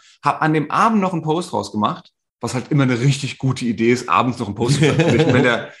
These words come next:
Speaker 1: wenn du willst, dass er nicht gesehen wird. <laughs> Und das ist jetzt mein erfolgreichster, wenn du es, ähm, rein an Impressions messen willst, mein erfolgreichster Beitrag gewesen.
Speaker 2: Wow.
Speaker 1: Einfach nur,
Speaker 2: Wow.
Speaker 1: weil's zum richtigen Zeitpunkt da war, weil ich
Speaker 2: Mhm.
Speaker 1: in dem Fall jetzt mal schneller war als alle anderen.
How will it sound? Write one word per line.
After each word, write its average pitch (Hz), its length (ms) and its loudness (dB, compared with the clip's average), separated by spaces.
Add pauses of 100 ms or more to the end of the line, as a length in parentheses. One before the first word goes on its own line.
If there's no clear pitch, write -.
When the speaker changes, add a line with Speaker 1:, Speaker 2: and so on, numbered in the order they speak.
(120)
Speaker 1:
wenn 139 100 4
du 139 100 6
willst, 151 140 4
dass 135 100 0
er 135 40 4
nicht 151 140 2
gesehen 139 360 2
wird. 110 280 0 (280)
<laughs> - 0 -
Und - 1120 -6
das 233 120 0
ist 262 100 -2
jetzt 226 120 0
mein 185 120 0
erfolgreichster, 160 580 0
wenn 139 100 0
du 131 60 -4
es, - 60 -4
ähm, 120 240 -4
rein 135 400 -2
an 131 100 -2
Impressions 135 480 -4 (120)
messen 113 300 -2
willst, 87 300 -10
mein 113 120 -2
erfolgreichster 127 400 -8
Beitrag 120 300 -4
gewesen. - 340 -18 (400)
Speaker 2:
Wow. 98 420 0 (220)
Speaker 1:
Einfach 139 240 -2
nur, 139 180 4
Speaker 2:
Wow. 120 80 -4
Speaker 1:
weil's 113 420 0
zum 135 160 -4
richtigen 135 300 -4
Zeitpunkt 131 340 -6
da 90 140 -4
war, 92 140 -2
weil 98 160 -2
ich - 380 -12
Speaker 2:
Mhm. 107 120 0
Speaker 1:
in 120 100 0
dem 135 140 2
Fall 123 120 0
jetzt 113 140 -2
mal 110 120 -4
schneller 107 240 -4
war 98 80 0
als 98 120 -2
alle 92 160 -6
anderen. 113 360 -6